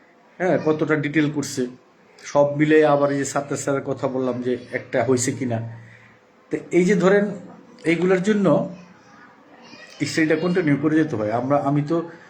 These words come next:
আহ, শনি শুক্র ঈদের দিন সহ চারুকলায় গেছি, একেবারে এখানে যে, এখানে যত বছর আমি ছিলাম, তত বছর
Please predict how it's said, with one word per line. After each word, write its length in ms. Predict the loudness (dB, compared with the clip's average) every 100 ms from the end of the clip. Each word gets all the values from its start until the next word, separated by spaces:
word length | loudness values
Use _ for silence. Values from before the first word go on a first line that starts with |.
| -20 -20 -4
আহ, 240 | 0 2
শনি 320 | 2 0 0 2
শুক্র 400 | 0 -2 2 4
ঈদের 300 | 4 2 0
দিন 140 | -2
সহ 300 | 0 0 2
চারুকলায় 500 | 2 2 2 0 0
গেছি, 240 | -2 -8 -14 -18 -20 -20 _ _ -20 _ -20 -8
একেবারে 500 | -4 -2 0 2 2
এখানে 260 | 2 0 -2
যে, 100 | -2
এখানে 280 | -4 -4 0
যত 260 | 0 0
বছর 300 | -2 -2 -2
আমি 140 | -4 -4
ছিলাম, 320 | -2 0 0 -4 -12 -10
তত 180 | -6 -4
বছর 260 | -4 -4